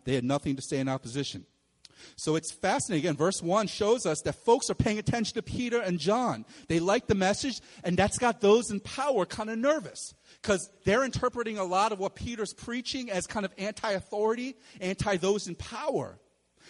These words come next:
So you see here in verse one, there's priests who are obviously in a position of power in the temple, and they're worried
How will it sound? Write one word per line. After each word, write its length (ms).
So 300
you 120
see 180
here 120
in 60
verse 260
one, 120
there's 160
priests 640
who 140
are 200
obviously 380
in 60
a 40
position 400
of 80
power 240
in 60
the 80
temple, 580
and 160
they're 80
worried 560